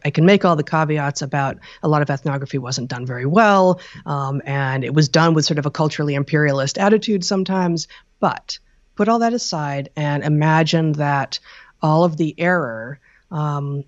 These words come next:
was hopefully somewhat random and not, um, systematic in terms of looking at, for, they looked at a hundred eighty-five activities, these people who were reviewing all the anthropological literature,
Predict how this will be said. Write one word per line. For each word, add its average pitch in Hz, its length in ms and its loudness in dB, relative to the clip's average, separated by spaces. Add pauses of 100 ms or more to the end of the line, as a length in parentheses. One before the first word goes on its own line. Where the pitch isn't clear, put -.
was 143 720 0
hopefully 160 580 -2
somewhat 151 440 0
random 151 520 2
and 151 180 2
not, 135 280 0 (200)
um, 139 280 0
systematic 165 800 4
in 151 140 -6
terms 160 420 2
of 147 480 -4
looking 208 580 4
at, 156 380 -2 (680)
for, 165 440 4
they 160 140 -4
looked 165 180 -4
at 147 60 -4
a 147 40 -6
hundred 226 300 2
eighty-five 180 420 0
activities, 143 460 -2
these 147 80 -4
people 151 240 -2
who 160 80 -2
were 147 160 2
reviewing 151 420 4
all 135 80 0
the 143 100 0
anthropological 131 560 -4
literature, 135 460 0